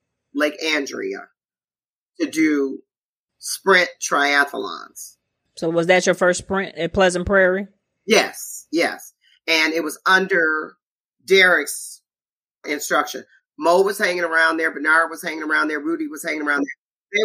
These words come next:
Speaker 1: were all sort of mentors, our coaches, our cheerleaders. And, um, we went up there and I freaked in the water. Totally, totally. We went out and everybody freaked. I mean, it was just like,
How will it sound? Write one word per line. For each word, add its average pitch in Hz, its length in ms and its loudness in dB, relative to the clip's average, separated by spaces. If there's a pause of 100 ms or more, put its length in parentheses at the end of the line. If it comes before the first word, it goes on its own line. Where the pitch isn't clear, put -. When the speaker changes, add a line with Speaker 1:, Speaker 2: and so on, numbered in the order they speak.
Speaker 1:
were 165 160 -2
all 214 320 6
sort 196 380 0
of 156 180 -2
mentors, 170 1000 0 (540)
our 143 180 4
coaches, 170 880 -2 (240)
our 143 160 2
cheerleaders. 156 840 -2 (340)
And, 147 320 0
um, 139 540 0
we 180 160 2
went 190 160 4
up 170 100 4
there 156 120 0
and 151 80 2
I 170 40 6
freaked 170 340 -4
in 139 100 0
the 135 60 0
water. 127 360 -6 (760)
Totally, 202 920 2 (560)
totally. 165 640 -4 (280)
We 160 180 -2
went 165 240 -2
out 160 360 2 (380)
and 143 380 -6 (120)
everybody 185 640 2
freaked. 131 520 -10
I 156 120 -4
mean, 170 140 -6
it 170 80 -6
was 160 160 -12
just 165 220 -14
like, 123 360 -8